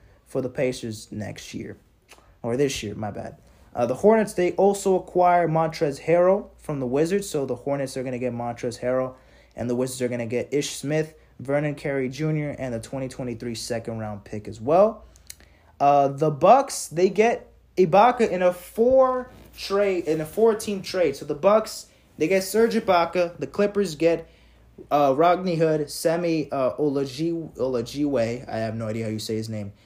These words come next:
The Pistons get Marvin Bagley the third, and the Kings, they get Trey Lyles, Josh Jackson, and Donte DiVincenzo. So this, I actually didn't even know this. This is crazy. Wow.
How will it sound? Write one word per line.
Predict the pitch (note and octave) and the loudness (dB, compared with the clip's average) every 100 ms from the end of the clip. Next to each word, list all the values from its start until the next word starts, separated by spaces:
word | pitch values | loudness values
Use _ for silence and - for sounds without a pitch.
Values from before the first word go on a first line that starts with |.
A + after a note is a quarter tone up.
| _ | _
The | C#3 | -8
Pistons | C#3 - A3+ - B3 G3 | -2 4 4 4 -2 0
get | A3 G3 | 0 2
Marvin | F3 G3 G3+ G3 D#3+ C3 C3 C3+ C3 - | 4 2 2 -2 -6 -14 -16 -18 -18 -14
Bagley | C3 A2+ - F3+ F#3+ F#3 F3 | -14 -14 2 4 4 4 0
the | C3+ | -2
third, | - F3 D3 C3+ - _ _ _ - | 0 0 2 -2 -10 _ _ _ -6
and | D3+ E3 | -2 0
the | |
Kings, | E3 - A3+ G3 D#3+ C#3+ | -2 2 2 2 -2 -2
they | D3+ | 0
get | D#3 D3 | 0 -2
Trey | - F#3+ F#3 | 0 2 2
Lyles, | D#3+ D3+ D3+ A#2+ | 2 2 0 0
Josh | D3+ D#3 D#3 - | -2 0 -2 -4
Jackson, | D3 C#3+ C#3 D3+ C3+ A#2+ _ _ _ | -2 -2 -4 -8 -8 -10 _ _ _
and | D3 D3 | -4 -2
Donte | D3+ G3 B3+ C4 A3+ | 2 2 0 -4 -4
DiVincenzo. | A3 F#3+ E3 D#3+ E3 D#3 A#2 | -2 -2 -4 -4 -4 -2 -4
So | G#2+ A#2+ | -4 -2
this, | G3 | -2
I | - G#3 | 0 0
actually | - A3 | -2 -6
didn't | F#3 F#3+ | -4 -2
even | F#3+ F3+ | -2 -2
know | G3 A3 | 0 0
this. | C#3+ - | -2 -6
This | - | -10
is | D#3+ | -14
crazy. | - - D3 G3+ G#3 G2+ | -14 -4 2 2 0 -8
Wow. | - C#3+ C3+ G#2 | -8 -6 -6 -8